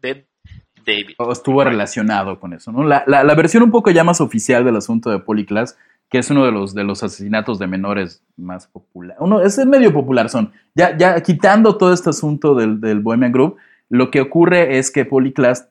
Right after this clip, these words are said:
Speaker 2: tenía una pijamada con sus amigas en el noventa y tres,
Speaker 1: Ujú.
Speaker 2: y ya se iban a acostar a dormir y todo, eran como cuatro niñas, y de repente entra un sujeto que es Davis, un señor barbudo y, y, y así, un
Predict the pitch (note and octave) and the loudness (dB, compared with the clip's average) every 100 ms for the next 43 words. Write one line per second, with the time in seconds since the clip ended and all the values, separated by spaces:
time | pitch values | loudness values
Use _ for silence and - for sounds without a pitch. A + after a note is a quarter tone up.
0 | _ A2+ A2 A2+ A2+ A#2 B2 - G#2 G2 | _ -4 -2 -2 -4 -4 -4 -6 -8 -6
1 | F#2+ G#2 B2+ A2+ G2+ F#2 G2+ G#2 A#2 E3 | -4 -2 -2 -4 -10 -14 -8 -6 -6 -8
2 | - F#2 F2 F2 F#2 F#2 G2 G#2+ D#3+ - | -12 -20 -18 -16 -16 -16 -8 -4 -4 -6
3 | - D3+ E3+ - _ D3 D#3+ E3+ E3+ C3 | -16 -14 -14 -16 _ 0 2 2 0 -2
4 | A#2+ D3+ D3+ - D3 B2 A2+ - C3 A#2+ | 0 0 0 -2 -2 -4 -6 -6 -4 -2
5 | B2 B2+ B2 C#3 C#3 A2+ G#2+ C3+ B2 B2+ | -2 -2 -2 -4 -2 -2 -2 -2 -2 -2
6 | C3 C3+ C#3+ D3 C3 B2+ B2 B2 D3 C#3+ | -4 -4 -4 -4 -4 -4 -4 -4 -4 -4
7 | D3+ D#3 C3+ G#2 _ _ _ _ _ D#3 | -4 -4 -2 -4 _ _ _ _ _ -2
8 | F3+ F#3+ F3+ F3 - F3 F3+ E3+ D#3 C#3 | -2 -2 -2 -4 -6 -4 -2 -2 -2 -6
9 | D3+ - G#2+ A2 A2 G#2+ C3+ C3+ A#2 A#2+ | -8 -8 -6 -6 -10 -6 -2 -2 -2 -4
10 | - - _ _ _ _ G#2+ A2 A2+ A#2 | -6 -18 _ _ _ _ -6 -4 -2 -4
11 | G#2 G#2+ G2 F#2+ G#2 G#2 G2+ G2 F#2+ G2 | -4 -2 -4 -4 -8 -8 -8 -8 -12 -16
12 | G2+ F#2+ _ F#2 G2+ G#2+ G2 F#2 F#2 E2+ | -20 -20 _ _ -20 -20 _ _ _ _
13 | D2+ _ A2+ A#2 _ _ _ G2 A2 A2 | _ _ _ _ _ _ _ _ _ _